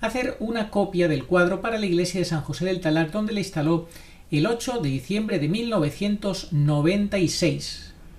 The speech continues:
¿eh? En el noventa y seis, no en el ochenta y seis como se dice en otras informaciones. Luego envió copias de esta imagen con los seminaristas a las villas o barrios bajos de Buenos Aires,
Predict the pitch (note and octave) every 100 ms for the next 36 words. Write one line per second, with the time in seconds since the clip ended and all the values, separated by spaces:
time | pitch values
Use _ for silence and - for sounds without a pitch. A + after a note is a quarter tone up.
0 | - F3+ - - - D3+ D3 D3 D3+ G3+
1 | G3+ D#3 - D#3+ C3 - - - - -
2 | - - - - - D3+ D#3+ F3 F3 F3+
3 | G3 F#3 E3+ E3+ - F3 E3 D#3 D3 E3
4 | E3 D3 D3 D3+ C#3 - D3+ C3+ D3 C3+
5 | C3 - C3+ D3 - - - - - -
6 | - - - - - - - - G3 G3
7 | A3+ A3 F3 D3 D#3 G3+ A3+ - - -
8 | D#3+ D#3+ D#3 D#3+ D#3 D3 D#3 F3+ G3+ A3+
9 | G#3+ G3 G3+ F3 D3+ C#3+ C#3+ - - -
10 | D#3 C#3+ D3 D#3+ G#3+ - - F3+ - -
11 | A#3 A3+ A3 G3 G#3+ G3 F#3 D#3 E3 F3+
12 | D3+ E3+ - D#3 E3+ G3+ G3 F#3+ F3 D3
13 | D3+ -